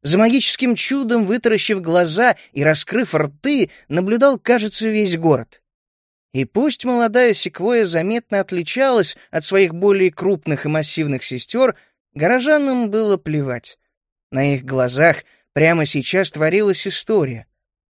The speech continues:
О том, как высаживались семена первых секвой, нынешнее поколение лесолюдов, да и несколько предыдущих, знали лишь из сказок.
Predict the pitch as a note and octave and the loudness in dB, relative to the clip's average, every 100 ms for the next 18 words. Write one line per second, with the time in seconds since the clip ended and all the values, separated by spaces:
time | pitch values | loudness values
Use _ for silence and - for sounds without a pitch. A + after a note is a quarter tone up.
0 | _ _ - C3+ C4 C#4 B3+ B3+ A3+ A3 | _ _ -8 0 4 4 2 0 0 -2
1 | C4 B3+ A3+ G#3+ F#3+ - F3+ F#3+ A3 - | 0 0 0 0 -2 -4 -4 -2 -2 0
2 | G#3 F#3+ D3+ D3 C#3 G3+ C4+ G#3 - _ | 2 2 -2 -6 -6 -2 0 -2 -6 _
3 | - B3 C4 A3 - A3 - E3 F3 G3 | -2 0 0 -2 -2 -2 -2 -4 0 0
4 | A3+ G#3 F#3+ F3+ D#3 C#3+ C#3 G#3 C#4 A3+ | 0 -2 -2 -2 -4 -2 -2 -2 -6 -6
5 | B3+ - - - C#3 D3+ D3 D3+ - C3+ | -8 -10 -18 -8 0 2 2 0 -2 -6
6 | C3 - C3+ C3+ D#3+ C4 B3 - F#3+ D3+ | -6 -4 -4 -2 -2 -4 -4 -4 -6 -4
7 | G3 A3 F#3 E3+ D#3 - B2+ - - C3+ | -4 -2 -2 -2 -4 -4 -8 -8 -4 -4
8 | A#2 A2+ _ | -4 -8 _